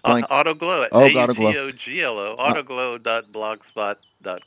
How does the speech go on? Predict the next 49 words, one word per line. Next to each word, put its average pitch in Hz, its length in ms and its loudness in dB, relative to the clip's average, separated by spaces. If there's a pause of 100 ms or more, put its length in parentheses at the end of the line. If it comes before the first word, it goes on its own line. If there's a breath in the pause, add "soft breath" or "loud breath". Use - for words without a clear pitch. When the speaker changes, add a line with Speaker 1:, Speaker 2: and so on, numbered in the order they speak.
Speaker 1:
com. 80 220 -14
Speaker 2:
That's 110 260 -2
right. 95 180 -2
Sometimes 135 560 0
you, 123 360 4
as 110 240 2
a, 110 160 0
you 120 180 0
get 113 160 4
a 110 60 4
review 110 360 0
car 113 280 2
the 107 100 0
week 113 340 -2
after 131 460 0
or 123 60 2
the 107 100 0
week 113 200 0
before, 123 540 4
or 107 260 8
they're 123 260 6
within, 123 300 2
it's - 220 -8
within 147 280 2
a 117 60 4
few 131 220 4
weeks 127 300 0
of 110 140 2
the 104 100 0
car 117 400 4 (640 soft breath)
that 110 140 2
I 170 140 6
get, 110 300 2
and 120 160 0
there's 117 160 2
a 131 60 6
few 151 240 4
of 107 80 4
us 107 140 2
still 104 360 -2
in, 104 280 -4
in 107 100 -4
the 104 80 -4
Sacramento 107 580 0
area, 104 280 2
Jeff 107 320 -2
Wydell, 104 500 2
myself, 104 580 0
you, 107 440 4